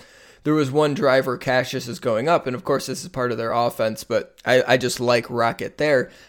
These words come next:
Cassius is going through the lane and goes up for, it looks like a layup attempt, but there's not a chance in hell <laughs> he's ever gonna get a shot off. He's just surrounded, he's walled off, and the,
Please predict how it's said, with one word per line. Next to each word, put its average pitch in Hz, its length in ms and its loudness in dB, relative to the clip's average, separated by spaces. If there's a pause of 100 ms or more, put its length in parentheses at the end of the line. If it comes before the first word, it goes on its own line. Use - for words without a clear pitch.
Cassius 147 400 0
is 131 120 -10
going 131 260 4
through 123 180 -2
the 117 80 -4
lane 147 280 2
and 127 140 0
goes 123 220 2
up 120 180 2
for, 123 460 0 (560)
it 147 80 2
looks 135 420 0
like 170 120 6
a 170 40 4
layup 170 300 8
attempt, 180 360 0
but 131 140 -2
there's 131 200 0
not 127 160 0
a 117 60 0
chance 131 400 -2
in 123 100 -4
hell 127 480 2 (100)
<laughs> - 80 -12
he's - 340 6
ever 147 260 6
gonna 143 200 2
get 135 180 2
a 127 60 2
shot 123 320 0
off. 143 240 4
He's 131 160 -2
just 127 180 -6
surrounded, 127 460 0
he's 123 180 -4
walled 120 260 2
off, 123 340 2 (520)
and 135 400 2
the, 123 500 4